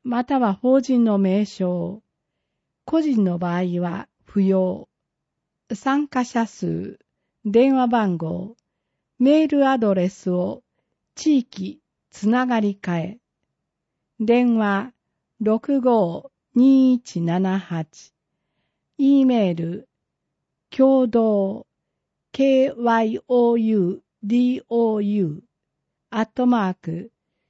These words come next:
シティ、シーアイティーワイドット西尾、エヌアイ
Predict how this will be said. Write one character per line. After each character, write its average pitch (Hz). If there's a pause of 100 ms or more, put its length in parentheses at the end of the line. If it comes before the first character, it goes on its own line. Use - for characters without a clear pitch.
(160)
シ 277
テ -
ィ、 175 (520)
シ 269
ー -
ア 247
イ 196 (120)
テ 226
ィ 220
ー 208
ワ 202
イ 175
ド 196
ッ 202 (140)
ト 202 (420)
西 226
尾、 220 (460)
エ 226
ヌ 254
ア 220
イ 185